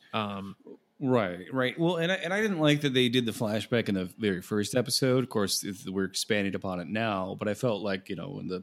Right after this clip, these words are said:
Speaker 2: the, the subsequent episodes, the flashbacks fit, just not in the
Speaker 1: Yeah,
Speaker 2: pilot,
Speaker 1: it felt
Speaker 2: right?
Speaker 1: a little ham-fisted in the
Speaker 2: Um,
Speaker 1: open, and, and just with the, like, oh, he's get, he gets P T S D every
Speaker 2: Yeah,
Speaker 1: time she
Speaker 2: yeah,
Speaker 1: hits
Speaker 2: a
Speaker 1: the
Speaker 2: little.
Speaker 1: hammer, but yeah. Um,
Speaker 2: Right.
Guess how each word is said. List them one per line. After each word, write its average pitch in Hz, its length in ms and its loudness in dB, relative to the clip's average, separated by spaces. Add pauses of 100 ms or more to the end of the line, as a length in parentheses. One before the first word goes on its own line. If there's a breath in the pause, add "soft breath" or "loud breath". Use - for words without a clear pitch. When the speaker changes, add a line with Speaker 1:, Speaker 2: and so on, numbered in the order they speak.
Speaker 2:
the, 101 200 -4 (800 loud breath)
the 147 160 0
subsequent 139 560 2
episodes, 101 560 -2
the 98 60 -8
flashbacks 95 640 -6
fit, 95 240 -6
just 104 160 -8
not 104 160 -4
in 98 60 -10
the 101 100 -6
Speaker 1:
Yeah, 160 140 8
Speaker 2:
pilot, 95 340 -4
Speaker 1:
it 160 80 -8
felt 165 140 6
Speaker 2:
right? 113 60 2
Speaker 1:
a 113 40 4
little 113 160 4
ham-fisted 104 560 -4
in 110 40 2
the 101 140 2
Speaker 2:
Um, 95 100 -2
Speaker 1:
open, 92 200 -8
and, 101 220 -10
and 101 260 -14
just 123 240 -4
with 127 140 -2
the, 107 180 -4
like, 107 260 -4
oh, 131 120 4
he's 120 140 4
get, 127 220 4
he 160 80 -4
gets 160 140 6
P 196 220 8
T 196 160 6
S 151 160 4
D 202 200 6
every 160 160 8
Speaker 2:
Yeah, 151 60 2
Speaker 1:
time 151 200 6
she 135 120 2
Speaker 2:
yeah, 147 60 8
Speaker 1:
hits 131 120 4
Speaker 2:
a 123 40 0
Speaker 1:
the 127 60 4
Speaker 2:
little. 120 140 0
Speaker 1:
hammer, 107 120 -4
but 113 280 -4
yeah. 101 220 -4 (1120 loud breath)
Um, 104 160 -2
Speaker 2:
Right. 90 200 -4